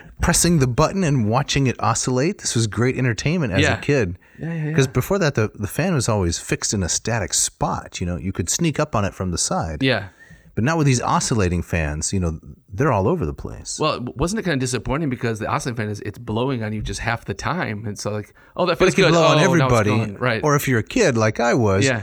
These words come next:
Speaker 1: you can move around and, you know,
Speaker 2: You just
Speaker 1: s-,
Speaker 2: kinda, kinda follow it?
Speaker 1: block it, right.
Speaker 2: Right. The, uh, the, the, the,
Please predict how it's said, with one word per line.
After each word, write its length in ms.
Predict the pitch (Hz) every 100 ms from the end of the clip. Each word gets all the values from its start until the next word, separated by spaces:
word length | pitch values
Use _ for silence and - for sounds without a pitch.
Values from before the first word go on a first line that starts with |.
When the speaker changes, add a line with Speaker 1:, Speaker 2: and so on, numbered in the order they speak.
| -
Speaker 1:
you 80 | 190
can 180 | 170 156
move 180 | 147 135
around 460 | 127 165 147 123
and, 260 | 107 107 104
you 40 | 143
know, 100 | 98
Speaker 2:
You 40 |
just 160 | - 147
Speaker 1:
s-, 60 |
Speaker 2:
kinda, 140 | 185 135
kinda 160 | 160 131
follow 320 | 135 135 156
it? 60 |
Speaker 1:
block 280 | 151 185 -
it, 140 | 113 -
right. 380 | 147 156 120 -
Speaker 2:
Right. 60 |
The, 180 | 127 139
uh, 160 | 127 117
the, 220 | 127 131
the, 160 | 123 131
the, 280 | 117 117